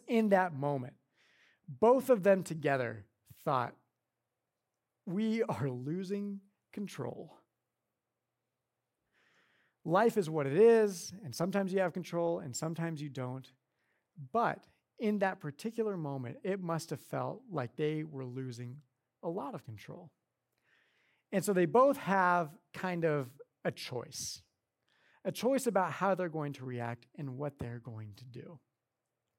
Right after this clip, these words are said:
And you guys know how the stories end. You've read the text, you've heard the story.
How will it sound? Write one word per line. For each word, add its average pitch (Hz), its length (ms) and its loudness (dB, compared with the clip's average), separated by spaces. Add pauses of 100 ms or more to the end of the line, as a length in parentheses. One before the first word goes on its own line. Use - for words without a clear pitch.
(580)
And 220 140 4
you 320 100 8
guys 196 220 6
know 139 140 -2
how 117 140 -2
the 113 80 -8
stories 110 380 -8
end. 117 300 -8 (1000)
You've 208 220 -2
read 226 160 4
the 185 60 0
text, 143 400 0
you've 160 140 -6
heard 151 160 -4
the 131 80 -8
story. 113 500 -8